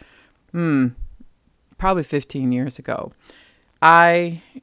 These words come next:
have to say, I love history. I love looking at these old buildings.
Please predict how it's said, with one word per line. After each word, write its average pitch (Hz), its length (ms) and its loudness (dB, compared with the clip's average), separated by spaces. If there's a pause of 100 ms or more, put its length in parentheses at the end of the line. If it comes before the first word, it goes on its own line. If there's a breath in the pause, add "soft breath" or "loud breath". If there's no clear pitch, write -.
(100)
have 175 260 2
to 214 80 -6
say, 156 520 -2
I - 120 -4
love 143 240 0
history. 208 720 -4
I 147 140 -6
love 143 440 -2
looking 160 640 -6
at 131 280 -8
these 147 220 -12
old 139 280 -6
buildings. 160 600 -6